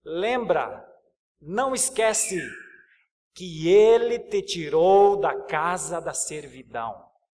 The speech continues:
Sabe o que que era a casa da servidão?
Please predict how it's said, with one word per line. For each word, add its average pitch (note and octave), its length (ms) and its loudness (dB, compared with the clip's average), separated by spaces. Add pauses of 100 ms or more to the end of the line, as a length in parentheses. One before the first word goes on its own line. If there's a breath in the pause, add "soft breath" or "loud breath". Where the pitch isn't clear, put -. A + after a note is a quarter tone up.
(420)
Sabe C#4 220 -4
o - 40 -10
que B3+ 120 -14
que F#3 220 -4
era F#3 180 0
a - 40 -4
casa G3+ 420 -4
da D#3 100 -4
servidão? F3 760 -2